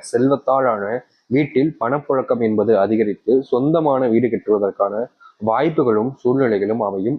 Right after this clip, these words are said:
இவருடைய வாழ்க்கையில. எவ்வளவு நாட்கள் தான் நீங்க கட்டுவோம் கட்டுவோம்னு காத்துக்கிட்டே இருக்க போறீங்க? அது இனி வரக்கூடிய காலங்களில் நடக்கும் இந்த மகர ராசியினுடைய வாழ்க்கையில. அதுவும் மகர ராசிக்காரர்கள் இந்த ஒரு வீடு வாங்குவது இல்ல கட்டுவது போன்ற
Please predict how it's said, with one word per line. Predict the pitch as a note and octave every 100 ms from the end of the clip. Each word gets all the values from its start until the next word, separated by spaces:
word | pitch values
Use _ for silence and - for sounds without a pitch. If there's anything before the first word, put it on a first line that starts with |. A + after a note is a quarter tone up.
| -
இவருடைய | G#2+ G2+ G2+ F#2+
வாழ்க்கையில. | F#2 - G2 - _ _ _ _ _ _ _ _ _ _ - _ _ -
எவ்வளவு | B2 C#3 E3
நாட்கள் | D3 - C#3 B2
தான் | C3+
நீங்க | A#2+ A2 A2 C3+ - - _ -
கட்டுவோம் | B2 C#3 B2+ A#2
கட்டுவோம்னு | A#2+ A2+ B2 A#2 A2 B2+
காத்துக்கிட்டே | A2+ A2 A#2 G#2 G#2
இருக்க | F#2+
போறீங்க? | G2 F#2+ F#2 F2+ - - - A2
அது | G#2 A2+ B2
இனி | B2+ D#3
வரக்கூடிய | C3 B2 C#3+ C#3+ B2+ A2+
காலங்களில் | G#2+ G#2+ G#2+ A2 G2+
நடக்கும் | F#2+ - C#3 -
இந்த | A2 G2+ A2
மகர | F#2+ G#2+ G#2+
ராசியினுடைய | G#2 - G#2 G#2+
வாழ்க்கையில. | F#2+ F#2 - F#2 - _ _ _ -
அதுவும் | A#2 A#2+ D#3+ B2+
மகர | G#2+ C#3
ராசிக்காரர்கள் | D3 C3 C3+ B2+ A2+ G#2+ D3 B2
இந்த | A2+ A2+
ஒரு | A2 G#2+
வீடு | B2 C#3
வாங்குவது | A2 A2+ B2+ A#2+ A2 A2+ A#2
இல்ல | A#2 A#2
கட்டுவது | A2+ A#2 C3+ B2 A2+
போன்ற | A2+ G#2 A#2+